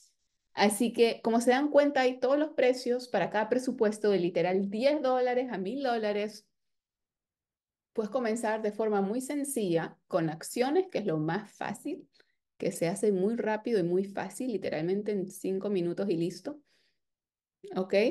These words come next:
O puedes aprender opciones financieras también,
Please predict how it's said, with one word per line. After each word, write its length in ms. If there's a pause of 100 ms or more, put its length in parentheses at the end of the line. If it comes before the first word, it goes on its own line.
(420)
O 240
puedes 460
aprender 640
opciones 840
financieras 640
también, 560